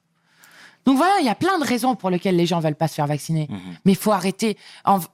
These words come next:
Speaker 1: en fait, faire reposer la faute de, euh, ce qui se passe avec l'équi-, l'épidémie sur les non-vaccinés, c'est, euh, enfin, enfin, enfin, c'est, c'est n'importe quoi. C'est n'importe quoi.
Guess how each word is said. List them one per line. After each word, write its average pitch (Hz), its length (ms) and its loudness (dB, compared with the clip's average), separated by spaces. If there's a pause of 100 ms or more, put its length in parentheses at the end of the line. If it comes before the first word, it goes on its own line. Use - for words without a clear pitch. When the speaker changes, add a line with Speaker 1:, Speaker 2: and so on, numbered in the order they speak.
(200)
Speaker 1:
en 208 80 4
fait, - 380 -4 (280)
faire 254 220 2
reposer 233 680 -2 (140)
la 196 200 2
faute - 560 -4 (1000)
de, 190 400 2
euh, 165 120 -2
ce 160 100 -4
qui 208 100 -6
se - 60 -8
passe 233 200 -2
avec 190 200 -2
l'équi-, 196 300 -2
l'épidémie 196 460 0
sur 185 140 -6
les 175 100 2
non-vaccinés, 190 640 -2 (480)
c'est, - 560 0
euh, 160 680 0 (640)
enfin, 165 300 0
enfin, 156 260 -2
enfin, 147 200 -4
c'est, 156 280 -2
c'est - 180 -4
n'importe 185 580 0
quoi. - 240 -4
C'est - 180 0
n'importe 214 560 2
quoi. 233 240 -2